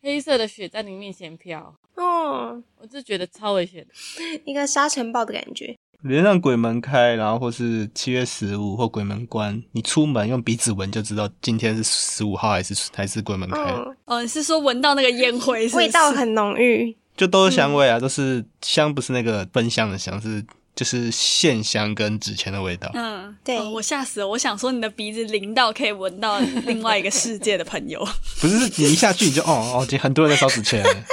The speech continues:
Speaker 1: 炭治郎哦。
Speaker 4: <laughs> 炭治郎。
Speaker 3: 你可以闻到他落点，然后砍他脖子这样。
Speaker 4: 对。
Speaker 2: 哦，讲到鬼灭之刃，我原本有一个贡品是那个点心面，但是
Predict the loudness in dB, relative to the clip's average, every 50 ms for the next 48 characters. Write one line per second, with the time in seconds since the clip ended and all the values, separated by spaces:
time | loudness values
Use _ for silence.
0 | 0 0 -2 _ -2 0 0 0 0 0 0 2 4 4 4 2 0 -4 -10 -4
1 | -4 -4 0 2 0 0 0 -2 -6 -4 -4 -6 -6 -4 -6 -6 -6 -8 -10 -6
2 | -4 -4 -4 -4 0 0 2 2 2 0 0 0 0 0 0 -2 -4 -6 -2 0
3 | 2 2 2 4 4 4 4 2 2 0 0 0 0 -2 0 -2 -4 -4 -6 -6
4 | -6 -4 -4 -4 -4 -4 -6 -8 -8 -8 -10 -10 -8 -10 -10 -12 -16 -20 -20 -16
5 | -14 -10 -8 -8 -2 -2 0 0 0 0 2 2 2 2 0 -2 0 2 2 2
6 | 0 -2 -8 -14 -16 -6 -4 -2 0 4 4 4 4 6 6 4 6 6 6 6
7 | 6 4 4 4 4 4 4 2 0 -6 _ -14 -14 -12 -10 -10 -10 -12 -8 _
8 | -2 0 2 2 4 4 4 4 4 2 2 0 0 0 2 2 2 2 0 0
9 | 0 -2 0 0 0 2 0 0 0 2 0 0 0 -2 _ 0 0 0 2 2
10 | 0 2 2 2 2 4 4 4 4 2 0 -4 -10 -18 -20 -20 -14 _ 2 2
11 | 2 4 4 4